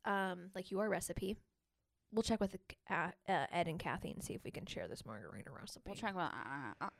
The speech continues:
Speaker 2: uh. <laughs>
Speaker 1: I know. That really kind of just, like, it went, like, my voice just decided to quit.
Speaker 2: <laughs>
Speaker 1: Like, it didn't even give notice. It just was like, "Peace.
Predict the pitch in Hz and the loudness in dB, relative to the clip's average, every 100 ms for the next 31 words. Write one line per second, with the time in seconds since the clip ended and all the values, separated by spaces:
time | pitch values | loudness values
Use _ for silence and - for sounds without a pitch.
0 | - - - - 508 - - 453 - 311 | 0 2 2 2 -4 -6 -4 0 2 4
1 | 349 339 214 196 226 285 262 247 208 196 | 8 8 8 6 6 6 6 4 4 2
2 | 202 196 180 180 202 185 190 185 196 185 | 2 2 4 4 4 6 4 4 4 6
3 | 175 175 - 175 - - 196 175 170 147 | 6 4 0 -6 -8 -4 0 0 0 -4
4 | - - 170 - - 320 - 285 - - | 0 2 4 2 -2 6 8 8 2 4
5 | 190 196 196 208 208 196 190 170 165 185 | 8 10 10 8 6 4 2 2 2 2
6 | - 170 175 170 170 110 - 190 175 - | 0 0 0 0 0 0 0 -4 -4 -8